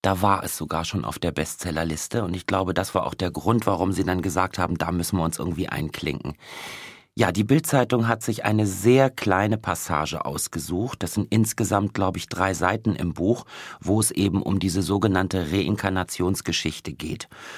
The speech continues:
Also ich habe mich irgendwann, äh, von Freundinnen überreden lassen, so ein Reinkarnationsseminar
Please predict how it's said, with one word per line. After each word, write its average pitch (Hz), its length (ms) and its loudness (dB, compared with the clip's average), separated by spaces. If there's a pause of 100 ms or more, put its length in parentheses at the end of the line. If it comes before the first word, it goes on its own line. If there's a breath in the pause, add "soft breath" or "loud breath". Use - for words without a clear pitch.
(420 loud breath)
Also 135 140 6
ich 117 160 4
habe 135 160 4
mich 120 100 6
irgendwann, 120 680 6
äh, 110 240 6
von 110 240 2
Freundinnen 104 520 4
überreden 92 460 2
lassen, 113 280 2
so 98 140 2
ein 92 180 2
Reinkarnationsseminar 92 1500 4